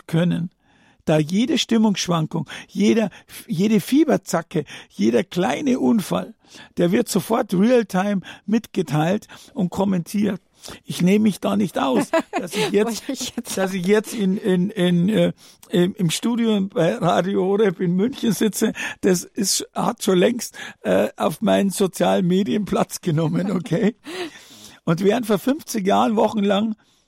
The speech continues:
Speaker 1: und vor zwanzig Jahren immerhin noch einige Tage abgewartet wurde, geht es heute keine Stunde mehr, ohne dass Gesundheitsbulletin, äh, ausgetauscht werden müssen, sag ich jetzt mal. Als Gegenbewegung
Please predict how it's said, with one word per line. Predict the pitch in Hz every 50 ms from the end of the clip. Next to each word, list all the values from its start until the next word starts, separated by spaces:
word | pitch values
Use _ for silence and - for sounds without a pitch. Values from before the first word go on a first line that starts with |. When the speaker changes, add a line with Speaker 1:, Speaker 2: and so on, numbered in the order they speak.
| _ _ _ _ _ _
Speaker 1:
und | - 175 160
vor | 170 196 180
zwanzig | - - 196 247 254 - - 202
Jahren | 208 196 190 190 233
immerhin | 240 220 226 214 202 190
noch | 185 202 196
einige | 220 202 180 196 220 220 180 208 180
Tage | - 156 156 - - 208 202 220 - - - - - - - _ -
abgewartet | - 269 - - - - 190 175 175 180 175 185 175 - 175 156 170
wurde, | 170 185 196 202 214 233 269 339 - - _ _ _ _ _ _ _ _ _ _ _ _ _ _ _
geht | - 202 208 196
es | 196 170 -
heute | 170 180 190 214 - - 208 185 - _ _ _
keine | - - 185 196 196 190
Stunde | - - - 220 220 208 196 185
mehr, | 170 170 175 175 180 - - - - _ _
ohne | - 196 220 214 220 196
dass | 185 190 180 170 - - - - - - _ _
Gesundheitsbulletin, | - 175 143 175 160 151 233 254 247 - 180 165 - - - - - 185 175 185 180 - - 185 185 202 214 214 - - - - - _ -
äh, | 220 180 175 180 175
ausgetauscht | 202 - 190 185 208 196 - - 202 175 - 208 - - - -
werden | - 175 175 170 165 165 151 - - - -
müssen, | - 160 180 185 - - 202 220
sag | - - 180 180
ich | 170
jetzt | 175 170 - -
mal. | 160 170 170 170 208 - - - - -
Als | - 202 160 -
Gegenbewegung | - 208 208 208 202 202 208 190 196 202 196 208 185 170